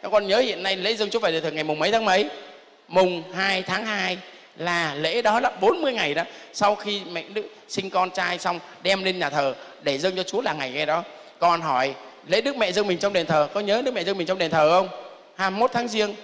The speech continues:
là cái chỗ nào? Cũng không biết, cha ông chịu thua thôi. Đức Mẹ dâng mình trong đền thờ, dâng lúc nào cha ông chả biết. Nhưng còn Chúa dâng Chúa vào đền thờ là bốn mươi ngày đó. Bốn mươi ngày là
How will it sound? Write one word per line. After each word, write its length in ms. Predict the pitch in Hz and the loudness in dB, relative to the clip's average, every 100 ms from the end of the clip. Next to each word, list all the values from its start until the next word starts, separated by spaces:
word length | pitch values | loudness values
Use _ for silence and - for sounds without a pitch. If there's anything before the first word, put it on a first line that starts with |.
| - - | -18 -8
là 140 | 160 | -4
cái 140 | 151 202 | -2 -2
chỗ 120 | 214 | -2
nào? 320 | 226 190 151 151 - - - _ _ _ | 0 0 0 -4 -10 -20 -20 _ _ _
Cũng 100 | - | -14
không 180 | - 196 | -6 -2
biết, 180 | 202 240 - | 0 -2 -2
cha 160 | 196 | -4
ông 140 | 180 196 | -2 -4
chịu 160 | 196 165 | -6 -6
thua 260 | 175 180 175 | -2 2 2
thôi. 140 | 175 170 - - - _ _ _ _ - | 0 -4 -14 -20 -20 _ _ _ _ -6
Đức 100 | 220 | -2
Mẹ 160 | 185 | 0
dâng 140 | 165 185 | 0 -2
mình 120 | 160 | -2
trong 140 | 175 | 0
đền 160 | 175 147 | 0 0
thờ, 280 | 151 139 127 - - - - _ | 0 0 0 -10 -20 -20 -20 _
dâng 220 | 170 202 202 | -2 0 0
lúc 100 | 233 | -2
nào 220 | 190 135 | -2 0
cha 140 | 156 | -2
ông 160 | 175 190 | -2 -2
chả 180 | 131 113 | -4 -2
biết. 140 | 185 - | -4 -4
Nhưng 140 | 208 | -4
còn 180 | 196 147 143 - | -2 -2 -4 -4
Chúa 220 | 214 269 | 4 4
dâng 200 | 220 202 | 4 0
Chúa 100 | 226 | 0
vào 100 | 196 | -2
đền 80 | 151 | -2
thờ 80 | 143 | -2
là 60 | 135 | 2
bốn 200 | 208 302 | 4 4
mươi 100 | 240 | 2
ngày 220 | 175 131 | 0 -2
đó. 80 | 156 - - - - _ _ _ _ | -4 -6 -20 -20 -20 _ _ _ _
Bốn 200 | - 277 | 0 0
mươi 80 | 294 | 2
ngày 200 | 220 143 | 0 0
là 120 | 131 | -2